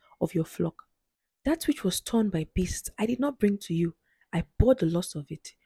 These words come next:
You required it from my hand, whether stolen by day or stolen by night. There I was in the day the drought consumed me, and the frost by night, and my sleep departed my eyes. Thus I have been in your home twenty years. I served you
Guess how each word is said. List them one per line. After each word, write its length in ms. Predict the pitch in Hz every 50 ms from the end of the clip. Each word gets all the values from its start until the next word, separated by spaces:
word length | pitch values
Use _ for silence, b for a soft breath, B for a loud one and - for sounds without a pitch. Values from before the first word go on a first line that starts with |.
| _ _ _
You 80 | 185 180
required 480 | 170 175 - _ - 254 269 294 269
it 100 | 233 -
from 160 | - - 160
my 100 | 156 151
hand, 280 | 151 156 165 160 156 175
whether 240 | _ 214 226 269 294
stolen 420 | - - - _ 233 240 247 254 240
by 160 | 185 160 160
day 280 | 151 - 156 165 170 b b b b b b
or 120 | - 160
stolen 400 | - - - 180 180 180 180 165
by 140 | 160 151 139
night. 320 | 139 143 139 143 - - b b b b b b _
There 200 | - 185 208 180
I 40 | 151
was 380 | 143 147 147 151 143 143 - _ _ _ _ _
in 100 | - 147
the 140 | 147 143 - _
day 280 | - 170 175 165 160 _ _ _ _ _ _
the 80 | 143
drought 300 | 139 - 170 170 - -
consumed 480 | - - 147 139 135 - 151 160 156 147 _
me, 160 | 147 143 139 - - _ _ - -
and 100 | 156 151
the 100 | 156 147
frost 480 | - - - - 208 196 - - -
by 140 | - 139 143
night, 320 | 139 143 147 143 147 - - B B B B
and 100 | 180 151
my 120 | 143 147 147
sleep 440 | - - - - 190 202 214 196 _ _ _
departed 520 | _ _ _ _ - 165 165 - 180 160 -
my 160 | 143 135 165 _
eyes. 300 | 156 143 135 143 - - _ b b b b b b
Thus 440 | _ 151 147 165 160 - - - - B B B B
I 40 | -
have 180 | 151 143 _ 160
been 200 | - 208 233 226
in 100 | 180 165
your 160 | 151 147 151
home 220 | 151 165 156 147 _ _
twenty 440 | - - 311 302 320 330 - - - -
years. 320 | - 190 165 156 - - _ B B B B B
I 60 | -
served 460 | 160 - - - - 220 226 214 196 -
you 180 | 196 196 202